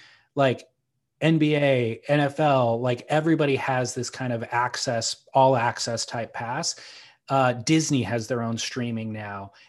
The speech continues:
Everybody, you and I have a subscription service. Stab Magazine has Stab Premium subscription service. The fact that the W S L hasn't just said, "Look, instead of chasing a hundred million viewers,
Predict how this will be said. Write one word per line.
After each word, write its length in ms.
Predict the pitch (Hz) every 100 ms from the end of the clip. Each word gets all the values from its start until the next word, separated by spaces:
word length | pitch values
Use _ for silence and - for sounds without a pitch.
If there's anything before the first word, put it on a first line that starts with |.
| _ -
Everybody, 720 | 180 160 160 139 127 123 143
you 240 | 160 196
and 100 | 170
I 200 | 165 175
have 240 | 131 127 113
a 40 |
subscription 600 | - 117 - 120 113 113
service. 320 | - 117 113
Stab 340 | - 170 170 170
Magazine 520 | 160 170 160 131 127
has 240 | 120 123
Stab 320 | - 156 147 -
Premium 440 | 165 180 156 135
subscription 560 | - 131 - 123 - 120
service. 480 | - 117 110 110 - - - -
The 80 | 143
fact 320 | - 170 185
that 120 | 185
the 60 | 139
W 300 | 127 143 143
S 160 | 131 120
L 300 | 123 151 - _
hasn't 540 | - - 147 135 143 120
just 360 | - 123 -
said, 600 | - - 139 135 101 104 - _ _ _ _ _ _ -
"Look, 240 | 147 151
instead 360 | 135 123 - 147
of 120 | 160
chasing 480 | - 131 135 135 113
a 60 | 104
hundred 500 | - 135 135 127 117
million 440 | 104 107 104 98
viewers, 640 | 92 90 82 - - -